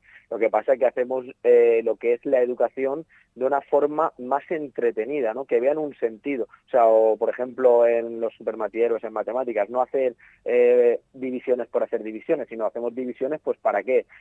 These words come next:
Pues para resolver un problema po-, que le ha pasado a uno de nuestros matihéroes, o para resolver un enigma, u-, unas claves que nos servirán para abrir un cofre. O sea, intentamos, lo que intento yo deciros es que no es jugar, no es que estén en clase jugando, sino todo lo demás,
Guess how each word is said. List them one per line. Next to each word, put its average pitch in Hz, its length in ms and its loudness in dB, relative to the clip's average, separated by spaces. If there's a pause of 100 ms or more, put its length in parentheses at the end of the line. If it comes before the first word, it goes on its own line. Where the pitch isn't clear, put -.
(120)
Pues 123 160 -4
para 110 200 0
resolver 107 380 -6
un 131 100 -12
problema 127 580 0
po-, 117 220 -6
que 120 140 -2
le 110 80 -2
ha 110 60 0
pasado 107 340 0
a 104 40 0
uno 107 220 -6
de 104 80 -6
nuestros 101 420 -8
matihéroes, 135 800 2 (260)
o 117 160 -2
para 107 480 0
resolver 110 960 0
un 120 180 -8
enigma, 131 680 -6 (360)
u-, 107 440 -8
unas 117 260 -6
claves 117 400 0
que 117 120 -2
nos 110 120 -8
servirán 107 460 -4
para 104 180 -2
abrir 107 500 -6
un 104 120 -20
cofre. 127 680 2 (440)
O - 20 -20
sea, 110 400 0
intentamos, 123 580 -2
lo 127 120 4
que 123 120 -6
intento 131 460 -2
yo 147 160 4
deciros 160 440 2
es - 60 -14
que 127 140 -6
no 127 160 -4
es 139 80 -2
jugar, 127 320 2
no 131 100 -8
es 131 60 -16
que 151 100 -4
estén 135 200 -6
en 120 80 -10
clase 113 220 -4
jugando, 123 380 -6
sino 104 220 -10
todo 135 200 4
lo 127 60 6
demás, 143 240 -2